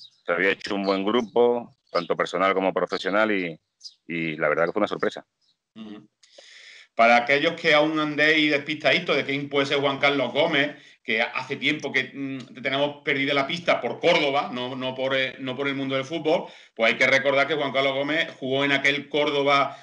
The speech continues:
Speaker 2: de la temporada noventa y dos noventa y tres, que entrenaba Tolo Plaza, tenías diecinueve añitos, fue tu debut en, en segunda B, y de ahí, pues, la, esa carrera meteórica que tuviste en el fútbol español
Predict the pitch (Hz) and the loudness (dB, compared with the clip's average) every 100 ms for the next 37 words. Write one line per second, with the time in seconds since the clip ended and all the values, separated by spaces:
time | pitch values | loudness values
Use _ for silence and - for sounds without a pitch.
0 | - 131 139 139 131 139 139 135 131 135 | -6 0 2 2 0 0 0 0 -2 -2
1 | 135 139 127 131 170 160 123 123 131 131 | -2 -2 -2 2 0 0 0 4 6 6
2 | 127 - 131 127 147 180 185 160 175 123 | 2 0 0 0 2 2 4 4 4 2
3 | 131 131 139 127 143 139 202 185 147 143 | -2 -2 -4 0 0 2 0 -4 -6 -4
4 | 143 131 139 143 139 139 143 143 147 143 | -2 0 0 0 -2 -6 -4 -2 2 2
5 | 139 180 208 - - - _ 143 135 131 | 4 2 0 -10 -20 -20 _ 0 4 4
6 | 139 165 - - 139 127 143 139 143 143 | 4 0 -2 -8 -2 0 0 -4 0 2
7 | 143 147 143 143 147 147 151 143 147 147 | 2 0 0 2 2 0 -2 -2 -2 -4
8 | 139 143 131 147 135 143 160 | -4 -4 -2 -2 -2 0 -2